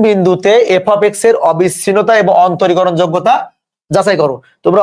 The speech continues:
অবশ্যই এই প্রশ্নটা কিন্তু প্র্যাকটিস করবা। So, আমার মনে হয় এই খণ্ডিত ফাংশনের যাবতীয় প্রশ্ন তোমরা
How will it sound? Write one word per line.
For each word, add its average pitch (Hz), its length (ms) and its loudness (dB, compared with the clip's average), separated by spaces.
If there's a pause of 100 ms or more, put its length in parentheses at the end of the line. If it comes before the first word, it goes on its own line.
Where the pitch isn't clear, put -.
অবশ্যই 226 400 2 (240)
এই 214 80 2 (120)
প্রশ্নটা 196 400 0
কিন্তু 202 180 0
প্র্যাকটিস 170 360 -8
করবা। 120 220 -2 (480)
So, - 120 -2
আমার 277 180 0
মনে 294 180 2
হয় 139 220 0 (380)
এই 214 80 0 (100)
খণ্ডিত 226 360 0
ফাংশনের 233 460 0 (120)
যাবতীয় 214 440 0
প্রশ্ন 202 240 -2 (140)
তোমরা 175 260 0